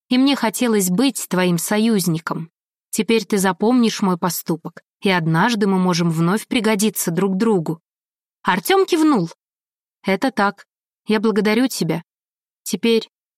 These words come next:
ты не могла бы оставить нас? Пожалуйста». «Теперь тебе не обязательно просить».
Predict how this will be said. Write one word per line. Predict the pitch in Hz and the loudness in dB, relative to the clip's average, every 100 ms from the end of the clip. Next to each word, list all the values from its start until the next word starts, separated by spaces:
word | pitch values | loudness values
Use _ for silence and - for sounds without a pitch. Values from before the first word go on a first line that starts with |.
| _ | _
ты | 233 | 0
не | 233 | 2
могла | 240 247 302 | 2 2 2
бы | 214 | 2
оставить | 190 - 202 175 165 | 0 -2 -2 0 0
нас? | 170 160 - - _ _ | -4 -6 -8 -14 _ _
Пожалуйста». | 262 254 262 175 170 - 196 - _ _ _ _ _ _ _ _ _ _ | -2 2 2 0 -4 -10 -14 -16 _ _ _ _ _ _ _ _ _ _
«Теперь | - 180 185 240 214 | -8 -4 0 0 -2
тебе | - 180 | -2 0
не | 196 190 | 2 2
обязательно | 180 180 180 220 - 247 247 | 0 0 0 0 0 0 0
просить». | 247 226 - 170 160 - | 0 -2 -2 -6 -6 -10